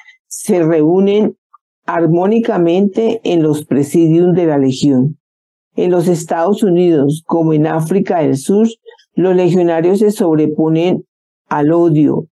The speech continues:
y separaciones raciales, y admiten indistintamente en sus grupos a negros y a blancos.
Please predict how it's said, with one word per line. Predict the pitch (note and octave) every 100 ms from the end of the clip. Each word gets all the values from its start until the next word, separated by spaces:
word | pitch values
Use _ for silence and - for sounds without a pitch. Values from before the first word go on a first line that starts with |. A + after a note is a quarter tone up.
| -
y | F3+
separaciones | D#3+ D#3 D3+ C3+ C3+ - D3 C#3+ D3 D#3
raciales, | D3+ B2+ D3 C3+ B2+ A#2+ - _ _ _ _ -
y | F#3
admiten | F3+ F#3+ G3+ D#3+ A3 A#3
indistintamente | G#3+ E3 D#3+ G3+ F3+ F3 F#3 G3 G3 F#3+ G3
en |
sus | G3 F3
grupos | D#3 F3+ F#3 F#3 F#3+
a | C#3+
negros | D3+ F3 G3 A3 B3+ D4 D4
y | D3
a |
blancos. | B2+ D3 C#3 C3 - A#2+ -